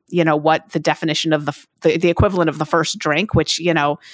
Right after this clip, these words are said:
the alcoholic knows whether they're taking the first drink or not, but the food addict doesn't always know whether they're taking the first bite or not. It's actually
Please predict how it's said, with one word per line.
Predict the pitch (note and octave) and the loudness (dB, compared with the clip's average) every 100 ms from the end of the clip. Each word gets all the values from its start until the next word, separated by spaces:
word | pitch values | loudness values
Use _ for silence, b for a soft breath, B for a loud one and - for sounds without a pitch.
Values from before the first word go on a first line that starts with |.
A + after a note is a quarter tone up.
| B B B B B B | B B B B B B
the | F3+ F3+ | 2 4
alcoholic | F3 F#3 F#3+ E3+ | 4 4 2 2
knows | F3 F3+ F3+ E3 | 4 4 4 2
whether | E3 D#3 | 2 2
they're | D3+ | 0
taking | D3+ E3+ E3 | 0 -2 0
the | D3+ | -2
first | - D#3+ - | 0 -2 0
drink | F3+ G3+ | 0 2
or | D#3 | 0
not, | C#3+ D#3 - | 2 0 0
but | E3 - | -2 0
the | - | 0
food | G#3 A#3 | 2 2
addict | F#3+ E3 - | 2 0 0
doesn't | E3+ F3 | -2 2
always | D#3+ D#3+ D#3 | 2 2 2
know | D3+ D#3 | 2 2
whether | E3+ E3 D#3 | 2 2 2
they're | D#3 | 0
taking | D3+ - E3 F3 | 0 -4 -4 -2
the | E3 | -2
first | - F3 - | 0 -2 0
bite | E3+ A3+ - | 0 0 -2
or | D3+ | -4
not. | C3 B2 | -4 -6
It's | - D3+ | -4 -4
actually | - - E3+ | -4 -2 0